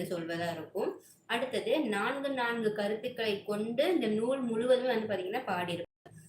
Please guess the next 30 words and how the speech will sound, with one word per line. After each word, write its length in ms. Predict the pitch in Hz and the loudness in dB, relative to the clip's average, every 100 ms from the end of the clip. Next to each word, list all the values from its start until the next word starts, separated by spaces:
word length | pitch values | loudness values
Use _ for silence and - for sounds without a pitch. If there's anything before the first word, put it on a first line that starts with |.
| - - | -20 -6
அதனாலதான் 720 | 202 220 226 196 170 185 302 | -2 0 4 2 2 0 0
கடவுள் 380 | 233 208 226 247 | 2 2 2 2
வணக்கம் 340 | 220 208 202 | 2 0 -2
வந்து 160 | 185 202 | -2 0
பாத்தீங்கன்னா 400 | 196 175 175 208 349 226 | -2 -4 -4 0 0 2
ரெண்டு 300 | 196 196 190 | 0 2 0
இருக்குது. 440 | 175 - 156 185 381 440 - - | -2 -4 -4 0 0 -2 -10 -14
So, 140 | - 302 254 | -2 0 0
இதுல 240 | 226 220 | 0 -2
வந்து 180 | 226 254 | 0 0
பாத்தீங்கன்னா, 420 | 226 170 190 247 277 220 | 0 0 -2 0 0 0
இரு 240 | 247 330 370 | 0 0 0
பாடல்கள் 560 | 240 226 226 220 208 | 2 2 2 2 2
வந்து 160 | 190 190 | 2 -2
பாத்தீங்கன்னா, 300 | 180 247 302 | -2 -2 -2
திருமாலை 640 | 240 254 285 277 254 240 | -4 -2 0 2 2 2
பற்றி 420 | 226 185 - - 277 330 | -2 -4 -6 -6 0 2
நான்கு 400 | 196 202 247 254 | 2 0 0 0
நான்கு 320 | 233 202 196 185 | 0 0 0 0
கருத்துக்களை 580 | 180 196 - 214 190 175 | -2 -2 -2 -4 -2 -2
வந்து 200 | 180 269 | -2 -4
சொல்லும் 460 | 196 175 175 185 | -2 -2 0 0
அப்படின்னு 280 | 170 156 240 | 0 -2 -4
சொல்றாங்க. 420 | 214 165 160 156 - - - - - _ - | -4 -6 -8 -10 -12 -20 -20 -20 -20 _ -6
திருமாலை 600 | 294 320 330 330 320 277 | -2 4 6 6 4 2
பற்றி 480 | - 208 202 - 202 208 330 - _ | 2 0 -2 -4 -2 0 -4 -6 _
இரு 280 | 240 262 320 311 | -2 0 0 0
பாடல்கள் 520 | 254 247 254 247 240 | 2 4 2 0 0
வந்து 160 | 233 262 | 0 0
என்னது, 280 | 233 214 | -2 -2